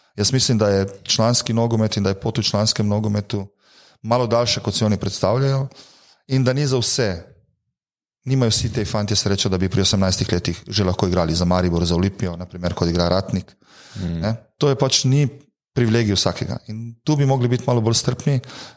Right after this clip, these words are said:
Speaker 1: in razmišljati o tem, da se šele zdaj njihov resen nogomet začne.
Speaker 2: Mhm.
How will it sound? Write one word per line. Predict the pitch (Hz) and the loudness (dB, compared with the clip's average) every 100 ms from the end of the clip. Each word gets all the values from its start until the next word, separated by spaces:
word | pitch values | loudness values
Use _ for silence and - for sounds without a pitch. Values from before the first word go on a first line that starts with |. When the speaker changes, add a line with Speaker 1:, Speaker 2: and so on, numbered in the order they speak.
| _ | _
Speaker 1:
in | 131 117 117 - _ _ _ _ _ _ _ - | -2 0 0 -4 _ _ _ _ _ _ _ -2
razmišljati | 113 127 143 135 | 0 2 0 0
o | 127 | 0
tem, | 143 139 | 0 2
da | 120 113 | 2 0
se | - - 120 | -2 -2 0
šele | - 123 147 | 0 2 2
zdaj | 117 107 147 135 | 0 0 2 2
njihov | 123 127 117 110 | 2 0 0 0
resen | 113 - 110 | 0 -2 -2
nogomet | 104 101 92 | -2 -2 -4
začne. | 104 - - - _ _ | -4 -6 -6 -14 _ _
Speaker 2:
Mhm. | - 90 | -12 -10